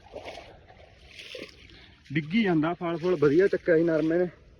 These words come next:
ਨਰਮਾ ਇੱਕ ਨੰਬਰ ਦਾ ਸੀਗਾ। ਕੁਮੈਂਟ ਕਰਕੇ ਜ਼ਰੂਰ ਦੱਸ ਦਿਓ ਯਾਰ ਬਾਈ, ਨੁਕਸਾਨ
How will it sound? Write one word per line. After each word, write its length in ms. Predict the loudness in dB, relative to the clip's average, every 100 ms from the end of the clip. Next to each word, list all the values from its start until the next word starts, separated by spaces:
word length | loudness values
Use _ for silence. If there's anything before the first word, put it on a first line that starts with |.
| -20 -20 -20 -20 -20 -20 -20 -20 -20 -20 0
ਨਰਮਾ 300 | 2 2 2
ਇੱਕ 200 | 0 4
ਨੰਬਰ 280 | 4 6 6
ਦਾ 120 | 8
ਸੀਗਾ। 180 | 8 6
ਕੁਮੈਂਟ 340 | 4 0 2
ਕਰਕੇ 320 | 6 6 6 4
ਜ਼ਰੂਰ 240 | 6 6
ਦੱਸ 260 | 6 6 4
ਦਿਓ 120 | 8
ਯਾਰ 140 | 8
ਬਾਈ, 160 | 8 6
ਨੁਕਸਾਨ 720 | 4 0 -2 0 2 0